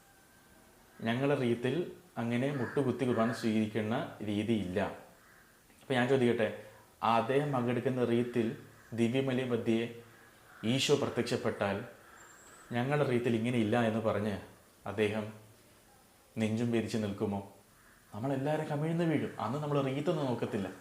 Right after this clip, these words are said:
അപ്പോൾ നമുക്ക്, നമ്മുടെ കേരളത്തിലാണ് ഈ ഒരു പ്രശ്നം. അപ്പോൾ ലാറ്റിൻ ലാംഗ്വേജ് എന്ന് പറയുമ്പോൾ ആളുകളുടെ മൈൻഡിൽ ആദ്യം വരുന്നത് ലത്തീൻ റീത്താണ്, ഇത് ലത്തീൻ റീത്തിൻ്റെതാണ്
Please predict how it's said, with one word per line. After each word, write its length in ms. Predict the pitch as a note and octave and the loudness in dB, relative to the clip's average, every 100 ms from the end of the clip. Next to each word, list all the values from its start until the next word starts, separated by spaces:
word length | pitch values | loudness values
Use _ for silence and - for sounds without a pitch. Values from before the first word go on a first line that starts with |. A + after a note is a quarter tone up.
| - - - - - - - | -20 -20 -20 -20 -20 -8 -2
അപ്പോൾ 220 | D#3+ E3 | 2 2
നമുക്ക്, 300 | D3 D#3+ E3+ - | 0 -2 -4 -2
നമ്മുടെ 280 | C#3+ F3+ | 0 2
കേരളത്തിലാണ് 500 | F3 D#3 F3 E3+ D3+ | 4 4 4 2 0
ഈ 60 | D3+ | 0
ഒരു 120 | D3 | 0
പ്രശ്നം. 320 | B2+ - G#2 | -2 -4 -6
അപ്പോൾ 140 | - C3+ | -2 2
ലാറ്റിൻ 480 | A#2+ A#2+ C#3 G3 F3 | 4 4 4 2 2
ലാംഗ്വേജ് 360 | D3 D3+ D3+ | 0 0 0
എന്ന് 120 | D#3 | 2
പറയുമ്പോൾ 260 | C#3+ A#2+ A#2+ | 2 2 2
ആളുകളുടെ 360 | A2+ A#2+ C3 B2+ | 2 4 2 2
മൈൻഡിൽ 260 | A#2+ A#2 | 0 0
ആദ്യം 300 | G#2+ A2+ C3 | 0 0 2
വരുന്നത് 640 | A#2 G#2+ G#2+ C#3 - G#2 G2+ | 2 0 0 -2 -2 -2 0
ലത്തീൻ 380 | G2+ A#2+ A2 | 0 2 2
റീത്താണ്, 420 | G#2 G2+ G2 F2+ F#2 | 0 0 -2 -2 -4
ഇത് 200 | C3+ A2+ | -2 -2
ലത്തീൻ 320 | G2+ A#2 A2 | 0 0 2
റീത്തിൻ്റെതാണ് 640 | A2 G#2+ A2 G#2+ F2+ F#2 | 0 -2 -2 -2 -2 -4